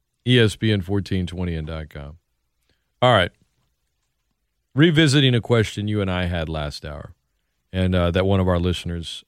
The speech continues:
uh, Adam, asked me. Um, the, the point of pool play and why they went with it, I said it had something to do with covid and testing. That's what I was told.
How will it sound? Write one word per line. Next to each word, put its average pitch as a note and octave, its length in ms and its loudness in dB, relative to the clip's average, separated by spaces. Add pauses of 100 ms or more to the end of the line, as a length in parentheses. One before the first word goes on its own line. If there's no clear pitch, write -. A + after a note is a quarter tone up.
uh, E2+ 260 -8
Adam, F2 400 -2 (120)
asked F2 340 -8
me. E2 280 -8 (960)
Um, E2 480 2 (400)
the, A#2+ 140 4 (160)
the A#2 160 0
point C#3+ 460 2
of G#2 460 0 (280)
pool B2 260 0
play F#2 380 -2
and E2+ 100 -4
why F2+ 180 0
they F#2 100 -2
went E2+ 180 -8
with E2+ 180 -12
it, E2 80 -10
I G#2 140 0
said A2+ 260 2
it G#2 60 0
had G#2 160 0
something G2+ 280 -2
to G2 60 -6
do G2 100 -2
with F#2 180 -4
covid F#2+ 540 -4
and D#2+ 140 -10
testing. - 400 -6
That's A2 180 -4
what A#2 120 0
I F#2+ 60 0
was E2 200 -6
told. - 280 -10